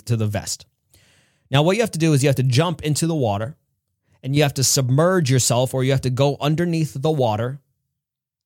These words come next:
take off the vest and the rifle. Basically, all you have to do is go underneath the water,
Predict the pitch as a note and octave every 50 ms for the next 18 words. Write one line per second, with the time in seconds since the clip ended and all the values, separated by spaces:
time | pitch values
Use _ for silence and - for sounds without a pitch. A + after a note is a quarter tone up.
0 | _ _ - - D#3 E3+ E3 - D#3 D3+ C#3 C3 C3+ D#3+ - - - - C#3 B2
1 | D#3 C#3 A#2+ A2+ A#2+ G#2 A2 C#3 - - - - _ _ _ _ _ _ _ _
2 | _ _ _ _ _ _ - C3+ D3 D3 D#3 F#3+ G3+ E3+ - - E2+ - - _
3 | _ _ _ _ _ _ _ _ _ _ _ - F3 G#3 G#3+ - - F3 D#3 D3
4 | D3 D#3 F3 G3 F#3 E3 D3+ C#3 C3+ C#3 D3 C3+ A#2+ C3 C3 C#3 C#3+ C#3+ D#3+ D3+
5 | C#3+ C#3+ C#3 F3 D3+ B2+ A2+ A2 A2+ A2+ -